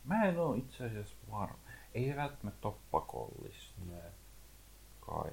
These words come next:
Speaker 1: En tiedä, kyllähän mun mielestä se kalenteri taas muistutti sua koko ajan. Kenen
Speaker 2: No, mut kyllä
Speaker 1: vitun
Speaker 2: kalenterikin on
Speaker 1: syntymäpäivä.
Speaker 2: siellä jossain vitun keskellä kaupunkia, niin en mä sitäkään koskaan
Speaker 1: Kätevä
Speaker 2: katso.
Speaker 1: kalenteri. Joo. Niin. En tiedä.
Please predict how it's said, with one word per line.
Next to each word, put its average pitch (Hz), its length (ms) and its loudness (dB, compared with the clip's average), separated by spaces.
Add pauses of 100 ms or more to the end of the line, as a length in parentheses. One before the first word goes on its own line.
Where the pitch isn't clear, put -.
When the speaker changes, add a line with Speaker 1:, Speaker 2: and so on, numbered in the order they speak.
(580)
Speaker 1:
En 110 160 8
tiedä, 90 120 10
kyllähän 107 220 8
mun 117 100 10
mielestä 110 240 6
se 95 120 6
kalenteri 85 520 8
taas 73 200 0
muistutti - 540 0
sua - 180 0
koko - 360 -2
ajan. - 180 -4 (260)
Kenen 113 220 0
Speaker 2:
No, 135 80 6
mut 139 80 2
kyllä 147 120 2
Speaker 1:
vitun 135 140 10
Speaker 2:
kalenterikin 147 360 12
on 107 80 12
Speaker 1:
syntymäpäivä. 101 280 10
Speaker 2:
siellä 101 240 10
jossain 101 380 8
vitun 101 260 2
keskellä 104 380 6
kaupunkia, 98 500 10
niin 101 80 6
en 104 60 6
mä 107 80 6
sitäkään 101 360 6
koskaan 92 280 6
Speaker 1:
Kätevä 87 280 10
Speaker 2:
katso. - 60 4 (100)
Speaker 1:
kalenteri. 78 320 6 (880)
Joo. 92 360 8 (1500)
Niin. 101 180 4 (840)
En 92 140 2
tiedä. 78 140 4